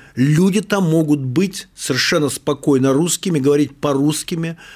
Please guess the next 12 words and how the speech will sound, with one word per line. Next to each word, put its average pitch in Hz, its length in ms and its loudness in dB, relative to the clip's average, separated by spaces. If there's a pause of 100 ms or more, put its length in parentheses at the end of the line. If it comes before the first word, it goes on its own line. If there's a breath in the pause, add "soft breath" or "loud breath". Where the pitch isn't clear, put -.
(200 loud breath)
любить 147 380 0
русскую 147 440 0
историю, 170 480 2
русскую 139 380 0
литературу 139 680 -2
и 151 160 -4
ч-, - 140 -4
и - 140 -6
считать 185 560 -2
себя 165 340 0
частью 165 540 -4
России. 156 520 -6